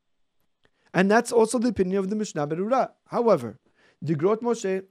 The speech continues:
and as well the Huchani, the Huchani is even more. The Huchani wants to explain the Gemara, Rashi, and even the Mishnah Berurah to mean that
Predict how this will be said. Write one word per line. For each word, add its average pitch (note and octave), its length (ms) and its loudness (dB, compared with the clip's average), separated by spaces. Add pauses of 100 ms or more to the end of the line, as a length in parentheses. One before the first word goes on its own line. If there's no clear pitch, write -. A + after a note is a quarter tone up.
(240)
and A#3+ 420 0
as G#3+ 180 -2
well A3+ 140 0
the G#3+ 80 -4
Huchani, G#3+ 480 -2
the F3 60 -2
Huchani F#3+ 340 -4
is D3+ 140 -4
even C#3 180 -4
more. D#3 380 2 (300)
The F#3+ 120 -2
Huchani G3+ 400 0
wants F#3 300 -2
to - 80 -6
explain G3 400 -2
the D3 60 0
Gemara, C#3+ 560 -2
Rashi, D#3 720 -6 (340)
and E3+ 180 -4
even C4+ 260 2
the B3 60 0
Mishnah G3+ 260 0
Berurah F3+ 440 0 (260)
to - 80 -8
mean G#3 560 -2 (400)
that D#3 480 0